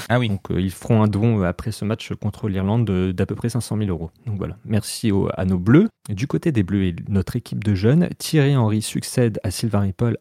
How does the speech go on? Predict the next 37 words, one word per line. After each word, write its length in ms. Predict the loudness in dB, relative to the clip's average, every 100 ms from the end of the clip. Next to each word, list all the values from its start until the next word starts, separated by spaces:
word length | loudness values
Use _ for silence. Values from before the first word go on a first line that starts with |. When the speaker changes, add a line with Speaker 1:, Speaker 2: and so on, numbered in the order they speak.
| -4
Speaker 2:
à 120 | -4
la 100 | -2
tête 220 | -2 -4 -6
de 60 |
cette 240 | -8 -6 -6
équipe. 320 | -2 -2 -2 -2
Speaker 1:
Mhm. 300 | 0 0 -4 _
Speaker 2:
Les 380 | 2 8 10 10
objectifs 500 | 8 6 2 0 -4 0
annoncés, 580 | 4 4 2 2 2 0 -6 -6
donc 240 | -4 0 6
une 120 | 6
médaille 380 | 6 4 4 4
aux 100 | 4
Jeux 200 | 4 0
Olympiques 400 | -2 -4 -8 -12 -6
de 180 | 0 2
Paris 340 | 2 -2 -4
l'année 260 | -2 0 0
prochaine 400 | -2 -2 0 0 2
et 60 | 2
une 160 | 2
qualification 600 | 0 -2 -4 -4 -2 -2
pour 180 | -2 0
l'Euro 220 | 0 0
deux 80 | 0
mille 140 | -2 -4
vingt-cinq. 380 | -4 -2 -2 -2
Donc 200 | -8 -6
on, 100 | -4
euh, 100 | -4 -6 -10 _
Thierry 220 | -4 0
Henry 240 | 0 0 -4
qui 320 | -8 -8 -8
va 160 | -6
avoir, 260 | -4 -2
euh, 80 | -4